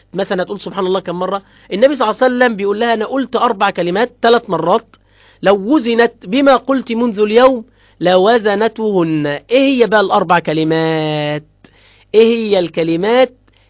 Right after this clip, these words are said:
اللي فعلًا يعني هي عبارة عن صفقة في بداية اليوم؟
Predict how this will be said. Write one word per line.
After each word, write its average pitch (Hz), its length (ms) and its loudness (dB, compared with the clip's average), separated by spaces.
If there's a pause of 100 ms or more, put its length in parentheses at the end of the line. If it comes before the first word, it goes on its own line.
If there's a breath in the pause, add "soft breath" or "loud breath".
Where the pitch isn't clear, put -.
اللي 147 300 -8
فعلًا 226 580 0 (360 soft breath)
يعني 156 340 -2
هي 160 60 -2
عبارة 190 360 0
عن 170 260 2
صفقة 202 880 0
في 180 160 -10
بداية 175 320 -4
اليوم؟ 170 320 -2